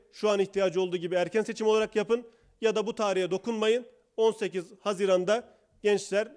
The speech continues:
evlerine döndüklerinde rahatça oylarını kullanabilsinler. Bunu da yapmıyorsanız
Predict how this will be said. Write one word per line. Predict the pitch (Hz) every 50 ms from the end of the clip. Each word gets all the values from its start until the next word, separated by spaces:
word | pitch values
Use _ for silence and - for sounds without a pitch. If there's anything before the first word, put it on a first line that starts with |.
| - -
evlerine | 208 196 196 196 196 190 196 185 165
döndüklerinde | 196 196 196 185 185 - 190 180 180 180 185 208 196
rahatça | 202 190 180 175 - 196
oylarını | 180 175 175 180 190 -
kullanabilsinler. | 175 175 170 165 156 156 139 - - 139 127 117 110 - _ _ _ _ _ _ _ _ _ _ _ _ _ _ _ _ _ _ _ _ _ _ _ _ _ -
Bunu | 175 240 262 262
da | 262
yapmıyorsanız | 247 240 240 247 240 226 226 208 - 220 226 233 247 240 - -